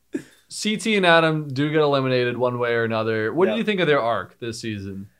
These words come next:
Speaker 1: I was surprisingly touched by the little montage that they had of their,
Speaker 2: <laughs>
Speaker 1: uh, whole,
Speaker 2: Right?
Speaker 1: whole friendship,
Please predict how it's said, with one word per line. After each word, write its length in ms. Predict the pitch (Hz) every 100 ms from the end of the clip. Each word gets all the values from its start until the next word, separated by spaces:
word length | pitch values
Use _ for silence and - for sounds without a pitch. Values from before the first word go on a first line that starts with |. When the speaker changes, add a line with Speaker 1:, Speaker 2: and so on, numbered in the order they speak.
| _ _ _ _ _
Speaker 1:
I 400 | - 202 247 285
was 420 | 269 226 175 135
surprisingly 800 | - 185 151 175 175 175 180 165 147
touched 460 | 165 151 - -
by 160 | 135 131
the 100 | 131
little 240 | 135 135
montage 680 | 127 127 127 135 110 101 104
that 180 | 123 123
they 160 | 123
had 480 | 120 131 120 110 104 -
of 320 | 127 117 113
their, 340 | 113 117 120 143
Speaker 2:
<laughs> 140 | 143
Speaker 1:
uh, 380 | 127 117 110 117
whole, 100 | 143
Speaker 2:
Right? 260 | 156 185 - _
Speaker 1:
whole 200 | 139 156
friendship, 560 | 131 151 139 139 117